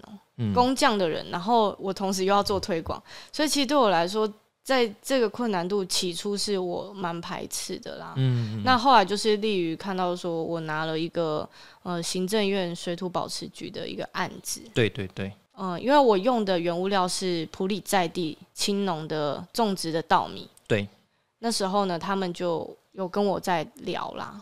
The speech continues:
Speaker 1: 我们也在谈合作的过程当中，
Speaker 2: 嗯。
Speaker 1: 他们就已经在说，盐曲其实是一支不是很好推的酱料，因为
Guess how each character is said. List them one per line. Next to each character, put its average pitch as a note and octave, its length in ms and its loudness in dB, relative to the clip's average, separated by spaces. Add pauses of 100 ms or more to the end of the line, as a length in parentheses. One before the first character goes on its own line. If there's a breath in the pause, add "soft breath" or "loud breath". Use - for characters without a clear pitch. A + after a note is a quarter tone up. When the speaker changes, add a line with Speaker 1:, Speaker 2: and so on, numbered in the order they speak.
(140)
Speaker 1:
我 G#3 140 -6
们 G3+ 100 0
也 G3+ 120 2
在 C4 160 4
谈 G3+ 260 -2
合 F#3 160 -2
作 F3+ 180 0
的 F3+ 120 2
过 F#3+ 160 -2
程 E3 180 -6
当 D#3+ 180 -6
中， D#3+ 140 -4
Speaker 2:
嗯。 - 20 -6
Speaker 1:
他 F#3 140 -6
们 E3+ 160 -4
就 E3+ 160 -4
已 D3+ 60 -6
经 D#3+ 180 -8
在 E3 220 -2
说， E3 420 -4 (340 loud breath)
盐 G3+ 240 2
曲 G#3 200 -2
其 F#3+ 240 2
实 F3+ 40 2
是 F#3 160 -2
一 F#3+ 140 0
支 F3+ 180 -6
不 F3+ 200 -8
是 G3 280 -2
很 E3 220 -8
好 E3 240 -4
推 D#3+ 300 -4
的 E3 180 -4
酱 D3+ 380 -2
料， E3 240 0
因 G#3 120 -2
为 G#3 200 2